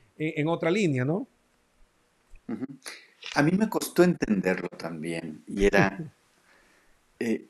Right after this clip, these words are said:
Speaker 2: esto de la diversificación y al mismo tiempo el foco, ¿cómo? El foco estratégico en tu modelo de negocio, ¿cómo lo haces? Y entendí que es diversificar con propósito. Es decir,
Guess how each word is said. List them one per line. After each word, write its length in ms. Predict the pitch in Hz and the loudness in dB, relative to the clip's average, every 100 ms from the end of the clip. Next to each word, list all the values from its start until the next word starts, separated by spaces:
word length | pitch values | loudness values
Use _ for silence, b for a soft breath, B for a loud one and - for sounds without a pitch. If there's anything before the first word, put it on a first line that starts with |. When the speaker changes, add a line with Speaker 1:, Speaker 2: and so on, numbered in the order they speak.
| _ | _
Speaker 2:
esto 340 | 127 120 160 | -6 0 4
de 80 | 139 | 4
la 100 | 127 | 4
diversificación 1120 | 107 101 101 - 95 98 - 92 - 107 117 127 | 0 0 -2 -4 -10 -8 -4 -4 -2 0 2 0
y 60 | - | -2
al 80 | 95 | -4
mismo 200 | 113 110 - | -2 -4 -4
tiempo 320 | 107 110 113 | -8 -6 -6
el 80 | 92 | -6
foco, 520 | - 113 - - - | 0 0 0 -16 -8
¿cómo? 400 | 139 143 143 - | -6 -6 -8 -14
El 100 | - | -16
foco 260 | - 135 - | -10 -8 -6
estratégico 760 | - 101 - 104 - - 98 - - | -6 -8 -6 -8 -8 -12 -12 -12 -10
en 160 | 92 | -8
tu 120 | 95 | -6
modelo 440 | 92 87 87 95 92 | -6 -2 -2 0 -2
de 100 | 90 | -6
negocio, 420 | 87 98 95 98 | -8 -8 -8 -10
¿cómo 240 | - 101 95 | -8 -6 -6
lo 140 | 87 | -8
haces? 380 | 85 - - - B B B B B B | -10 -16 -20 -20 B B B B B B
Y 160 | 135 123 | 2 4
entendí 180 | 131 - _ _ | 4 0 _ _
que 60 | 175 | -2
es 80 | - | 0
diversificar 760 | 151 113 - 95 92 113 113 | 2 2 0 -10 -6 -4 -4
con 180 | - 127 | -4 -4
propósito. 640 | - - - - - _ - _ _ _ - - _ _ | -6 -4 -6 -6 -12 _ -20 _ _ _ -20 -20 _ _
Es 140 | 104 101 | -6 -2
decir, 380 | 98 98 87 | -2 -4 -8